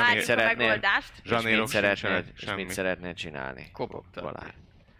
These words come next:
Speaker 2: Kopogtatni.
Speaker 4: Illedelmesen.
Speaker 2: Hmm.
Speaker 1: Miért nem forgatjuk el? Nem lehet forgatni is?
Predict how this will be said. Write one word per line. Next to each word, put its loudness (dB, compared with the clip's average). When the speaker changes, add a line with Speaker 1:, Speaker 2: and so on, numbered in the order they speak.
Speaker 2:
Kopogtatni. -12
Speaker 4:
Illedelmesen. -12
Speaker 2:
Hmm. -20
Speaker 1:
Miért 2
nem 2
forgatjuk -8
el? -14
Nem -12
lehet -4
forgatni -16
is? -20